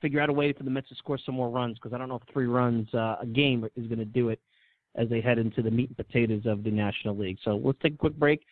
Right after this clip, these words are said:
You're listening to the Talking Mets podcast. Mike Silva, joined by Tim Donner here of, uh, Mets Memorized Online dot com.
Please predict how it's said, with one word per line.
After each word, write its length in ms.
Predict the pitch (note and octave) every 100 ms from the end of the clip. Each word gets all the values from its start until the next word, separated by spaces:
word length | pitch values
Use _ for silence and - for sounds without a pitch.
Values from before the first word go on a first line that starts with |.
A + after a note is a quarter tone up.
| _ _
You're 100 | D3
listening 300 | D#3 F3 F#3+
to 80 | F3
the 60 | F3
Talking 280 | F3 F3
Mets 160 | F3+ F3 -
podcast. 480 | F3+ F3+ E3+ E3
Mike 180 | E3 E3 -
Silva, 260 | F3 F3 F3
joined 280 | C#3 D3+
by 100 | C#3+
Tim 260 | C3 - D#3
Donner 280 | C#3 D3+ E3
here 220 | F3+ F3+
of, 180 | B2 A2+
uh, 80 | A2+
Mets 220 | A#2 -
Memorized 240 | A#2+ A2+
Online 300 | A2+ A2+ A2 G#2+
dot 160 | G#2+
com. 320 | - C#3+ D#3+